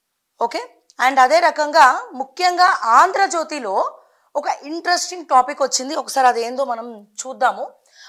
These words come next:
ఆంధ్రజ్యోతి విషయానికి వస్తే, కవితను తప్పించేందుకే బీజేపీ కీలక నేత బిఎల్ సంతోష్ అరెస్టుకు కేసీఆర్ ఆదేశం. లిక్కర్ స్కామ్‌లో కేంద్రంతో బేరసారాలకే.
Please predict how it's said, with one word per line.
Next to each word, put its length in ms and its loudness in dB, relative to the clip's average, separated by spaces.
ఆంధ్రజ్యోతి 520 0
విషయానికి 480 -4
వస్తే, 580 -4
కవితను 460 6
తప్పించేందుకే 1300 4
బీజేపీ 680 -2
కీలక 520 0
నేత 480 4
బిఎల్ 400 0
సంతోష్ 640 -2
అరెస్టుకు 560 0
కేసీఆర్ 580 4
ఆదేశం. 520 4
లిక్కర్ 420 2
స్కామ్‌లో 680 4
కేంద్రంతో 800 -2
బేరసారాలకే. 1200 4